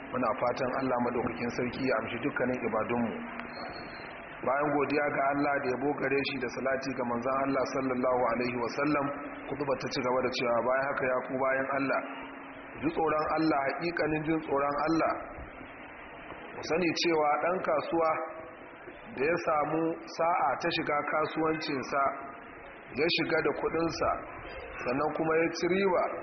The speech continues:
wurin wannan kasuwanci ko shiga shi cikin wannan kasuwanci, ya saya kuma ya sayar, duka yana neman ya samu riba ne mai yawa. Sani cewa bayan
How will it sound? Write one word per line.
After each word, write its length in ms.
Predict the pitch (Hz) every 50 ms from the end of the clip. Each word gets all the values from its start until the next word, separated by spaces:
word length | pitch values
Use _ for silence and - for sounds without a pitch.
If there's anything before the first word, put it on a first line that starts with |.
| - - - -
wurin 260 | - 151 156 156 160
wannan 320 | 165 165 156 143 139 139 135
kasuwanci 680 | - 156 147 147 143 - 160 156 160 156 156 - - -
ko 140 | - - - 147 147 151
shiga 260 | 147 - 143 - 170 165
shi 140 | 147 160 151
cikin 300 | - 151 143 156 151 151
wannan 280 | 151 143 135 139 131
kasuwanci, 680 | 123 - 143 135 131 - 151 147 143 143 143 - - - - - - - - - - - - - - - - - - - - -
ya 180 | - - 143 165
saya 360 | 170 - 175 156 147 151 147 147 147 147
kuma 240 | 151 147 151 151 151
ya 140 | 151 156 156
sayar, 340 | 151 151 165 160 160 160 156 - - - - - - - - - - - - - - - - -
duka 280 | - 170 - - -
yana 200 | 156 156 156 156 143
neman 340 | 135 139 143 143 147 151 151
ya 120 | 147 139
samu 320 | 131 - 135 123 127 135 139
riba 280 | 143 147 151 143 135 127
ne 160 | 127 131 131
mai 180 | 131 131 123 117
yawa. 280 | 117 123 123 117 95 90 - - - - - - - - - - - - - - - - -
Sani 340 | - - - 156 170 196 180 160
cewa 360 | - - - 170 160 151 151 147
bayan 440 | 160 165 170 175 175 175 180 175